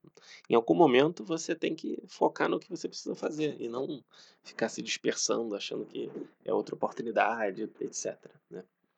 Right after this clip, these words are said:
E é legal que muita gente fala isso, o Ícaro fala isso, o Olavo fala isso, o Sertilange fala isso, Mortimer Adler fala isso, todos eles falam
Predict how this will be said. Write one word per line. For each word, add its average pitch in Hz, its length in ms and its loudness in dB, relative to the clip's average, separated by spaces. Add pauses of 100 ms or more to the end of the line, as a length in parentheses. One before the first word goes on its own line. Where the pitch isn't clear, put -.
(540)
E 113 280 -4
é 123 80 4
legal 151 300 6
que 202 240 -2
muita 185 340 6
gente 175 240 0
fala 139 200 10
isso, 110 240 -4
o - 20 0
Ícaro 131 320 0
fala 110 260 2
isso, 113 480 -6 (540)
o 107 160 0
Olavo 110 380 6
fala 110 260 4
isso, 113 380 -4 (180)
o 113 140 -6
Sertilange 113 680 -2
fala 107 220 0
isso, 113 340 -4 (380)
Mortimer 110 400 2
Adler 120 260 4
fala - 240 -6
isso, - 400 -10
todos 156 280 4
eles 107 180 0
falam 107 380 2